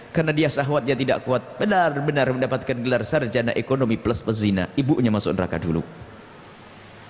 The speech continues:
Ingat, wali adl adalah seorang tua yang melarang anaknya menikah. Hati-hati. Dan hukumnya adalah haram karena kebutuhannya dan haknya dia untuk menikah. Maka jika ada seorang anak gadis dipinang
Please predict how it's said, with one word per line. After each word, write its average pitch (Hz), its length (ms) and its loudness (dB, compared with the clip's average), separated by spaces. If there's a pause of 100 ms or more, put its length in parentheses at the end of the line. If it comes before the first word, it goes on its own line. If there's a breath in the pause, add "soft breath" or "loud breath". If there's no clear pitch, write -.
(920)
Ingat, 135 180 4
wali 139 240 4
adl 139 480 4
adalah 131 400 2 (560)
seorang 123 400 2
tua 247 160 4
yang 185 160 2
melarang 147 400 0
anaknya 139 240 2
menikah. 123 400 0 (160)
Hati-hati. 98 380 -4 (760)
Dan 117 160 6
hukumnya 143 400 4
adalah 131 320 2
haram 156 240 2
karena 135 240 0
kebutuhannya 117 720 0
dan 120 160 0
haknya 139 400 0
dia 107 160 0
untuk 101 240 0
menikah. 92 320 -2 (2000)
Maka 151 240 2
jika 156 320 2
ada 170 320 2
seorang 131 320 2
anak 196 240 0
gadis 127 400 0
dipinang 135 640 0